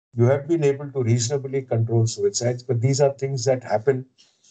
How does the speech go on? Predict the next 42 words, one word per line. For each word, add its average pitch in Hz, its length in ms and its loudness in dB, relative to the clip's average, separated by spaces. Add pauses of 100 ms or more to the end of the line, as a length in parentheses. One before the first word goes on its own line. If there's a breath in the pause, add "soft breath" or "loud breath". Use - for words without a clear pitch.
(240)
and 117 100 0
especially 120 440 0
in 139 100 0
an 131 100 2
army 117 320 2
of 120 160 0
the 117 80 -8
size 117 340 -2
of 110 160 -4
India, 117 440 0 (800)
where 104 100 -2
the 104 140 -6
strength 120 420 0
is 123 140 0
so 113 120 -2
large, 104 480 0 (760)
uh, 98 240 -6 (100)
overall, 143 460 4
if 131 140 -6
you 135 80 -2
look 127 200 -2
at 127 140 0
it, 135 160 -2
the 117 80 -6
percentages 123 720 0
are 120 120 2
not 107 260 -6
high 95 320 -2 (520)
as 110 180 2
compared 110 460 0
to 117 180 -4
global 120 340 2
percentages, 98 760 -6
whether 98 280 0
it 98 140 -2
is 101 240 -6
U 98 200 -10
K 101 180 2
or 92 140 0
U 95 280 -2
S 98 200 0
or 101 80 -12